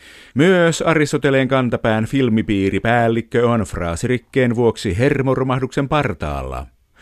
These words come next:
Jos jokin on melkein yhtä hyvä kuin jokin toinen,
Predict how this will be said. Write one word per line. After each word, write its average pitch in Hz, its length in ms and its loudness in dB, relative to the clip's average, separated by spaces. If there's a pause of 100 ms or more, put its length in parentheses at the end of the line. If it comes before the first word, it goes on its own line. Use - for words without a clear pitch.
(360)
Jos 117 260 2
jokin 110 640 0
on 87 240 -6
melkein 101 460 0
yhtä 110 280 -2
hyvä 101 260 0
kuin 101 420 0
jokin 123 480 2
toinen, 73 640 -2